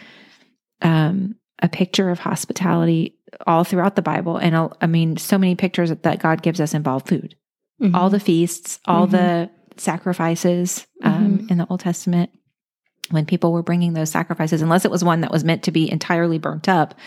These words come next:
Speaker 2: Mm-hmm.
Speaker 1: which was only a couple of 'em, the other ones were meant to be eaten,
Speaker 2: Mm-hmm.
Speaker 1: you know, with the priest there, the, the offerer eats it there. It was a meal,
Speaker 2: Mm-hmm.
Speaker 1: um, to be enjoyed. So I think the way that God meets us,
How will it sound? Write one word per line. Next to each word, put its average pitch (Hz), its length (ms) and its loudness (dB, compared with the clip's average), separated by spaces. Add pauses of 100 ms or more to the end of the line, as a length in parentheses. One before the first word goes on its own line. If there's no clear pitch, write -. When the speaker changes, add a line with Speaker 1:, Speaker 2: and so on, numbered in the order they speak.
Speaker 2:
Mm-hmm. 208 300 4
Speaker 1:
which 175 140 -4
was 165 100 0
only 156 320 0 (140)
a 151 80 -8
couple 175 260 -2
of 139 100 2
'em, 147 160 -2 (340)
the 170 120 2
other 196 160 4
ones 165 320 0
were 165 140 0
meant 160 240 0
to - 80 -8
be 156 300 -2 (120)
eaten, 156 460 -2 (220)
Speaker 2:
Mm-hmm. 202 360 0
Speaker 1:
you 196 120 4
know, 147 240 -2 (260)
with 175 260 0
the 165 60 -4
priest 175 520 -2
there, 170 440 2
the, 165 160 -4 (140)
the 160 240 -4 (220)
offerer 170 560 -2
eats 175 240 -4
it - 100 -8
there. 175 160 2
It 196 160 2
was 196 140 4
a 190 40 4
meal, 208 540 2
Speaker 2:
Mm-hmm. 214 320 4
Speaker 1:
um, 165 360 4
to 175 100 -6
be 175 140 0
enjoyed. 160 680 0 (400)
So 156 560 2
I 165 80 0
think 170 460 -4
the 165 120 2
way 160 140 4
that 165 220 0
God 151 320 2
meets 156 320 0
us, 160 400 0